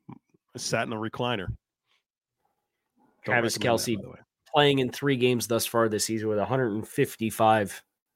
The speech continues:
Speaker 2: receiving yards, nine point one yards per catch is the lowest in his career thus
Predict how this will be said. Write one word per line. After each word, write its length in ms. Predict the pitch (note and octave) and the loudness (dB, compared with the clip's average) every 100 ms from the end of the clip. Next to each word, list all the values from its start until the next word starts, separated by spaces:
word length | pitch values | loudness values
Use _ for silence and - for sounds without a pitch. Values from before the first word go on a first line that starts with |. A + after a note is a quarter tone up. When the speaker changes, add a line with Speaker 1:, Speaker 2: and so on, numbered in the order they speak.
| _ _ _ _ | _ _ _ _
Speaker 2:
receiving 380 | F2+ - B2 B2 | -8 -2 0 2
yards, 320 | A#2 A2+ G2+ | 2 0 0
nine 240 | A#2 B2+ | 0 2
point 300 | B2 B2+ A#2+ G2 | 0 0 0 0
one 220 | A#2 A2+ | 0 2
yards 280 | A2 A2 - | 0 0 -4
per 120 | G#2 | -6
catch 340 | A2+ A2+ - | -2 -2 -4
is 140 | F#2+ - | -8 -8
the 120 | F#2 | -4
lowest 400 | G#2 A2 G#2 - | 0 2 0 -4
in 80 | G2 | -6
his 120 | F2 | -6
career 340 | - G#2 A2+ | -6 -2 0
thus 340 | G#2+ G#2 - | 0 -2 -6